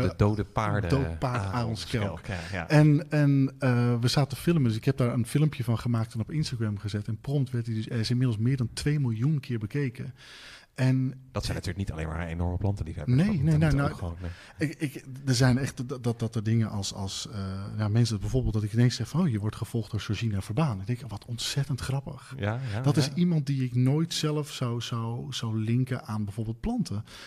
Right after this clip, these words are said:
Speaker 2: Maar dat ik het wel heel leuk vind dat, dat zo iemand dat dan ten eerste opmerkt en dan vervolgens denkt van, "Leuk, daar wil ik meer van weten." En dit is dan natuurlijk een bekend persoon,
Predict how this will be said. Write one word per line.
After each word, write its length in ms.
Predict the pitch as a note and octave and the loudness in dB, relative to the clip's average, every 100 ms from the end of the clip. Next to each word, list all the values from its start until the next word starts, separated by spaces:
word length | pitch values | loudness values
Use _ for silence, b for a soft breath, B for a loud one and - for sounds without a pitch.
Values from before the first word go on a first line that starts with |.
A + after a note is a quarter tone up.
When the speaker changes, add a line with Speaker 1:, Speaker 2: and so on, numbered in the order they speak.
| B | B
Speaker 2:
Maar 140 | C3 | -2
dat 160 | C3+ D#3 | 0 0
ik 60 | D3 | -2
het 120 | B2 | -2
wel 220 | C#3+ E3+ | 0 0
heel 300 | A#2+ D#3 F#3 | 2 4 4
leuk 280 | C3+ F3 G#3+ | 6 4 2
vind 500 | - A2+ F3 - - | 0 0 0 -4 -6
dat, 320 | - A#2 - - | -2 -2 -2 -6
dat 240 | A#2+ A#2 | -4 -2
zo 160 | - C#3 | 0 0
iemand 340 | D#3+ D3+ A#2+ | 2 2 2
dat 140 | B2 | -2
dan 280 | A#2 G#2+ G2+ B B _ _ _ - | -2 -2 -4 B B _ _ _ -10
ten 120 | - C3+ | 0 4
eerste 320 | C#3+ - - | 4 2 -2
opmerkt 640 | C#3 C3 C#3 G#3 - - B B B B | -2 2 2 2 -4 -14 B B B B
en 140 | B2+ | -2
dan 160 | A#2 A2+ | 0 0
vervolgens 520 | A2+ G#2 A#2+ A2+ G2 | -2 -2 0 -2 -4
denkt 340 | G2+ F#2+ A#2+ B2+ | -2 -2 -2 -4
van, 440 | - A#2+ A#2+ A#2+ B B _ | 0 2 2 -2 B B _
"Leuk, 380 | C3+ E3+ - D3 | 0 0 0 0
daar 80 | C3 | 2
wil 100 | D3+ | 2
ik 80 | |
meer 220 | C3+ C#3 C#3 | 4 4 4
van 160 | C3+ | 2
weten." 320 | A#2 D#3 A#2+ - | 2 2 0 0
En 200 | A2 A#2+ | 0 2
dit 140 | B2 | 0
is 80 | B2+ | 0
dan 80 | A2+ | 0
natuurlijk 260 | G#2+ A2+ | 0 0
een 80 | A2+ | 0
bekend 280 | G#2+ B2+ A#2 | -2 0 0
persoon, 440 | A#2 - D#3 A2 | 0 0 2 0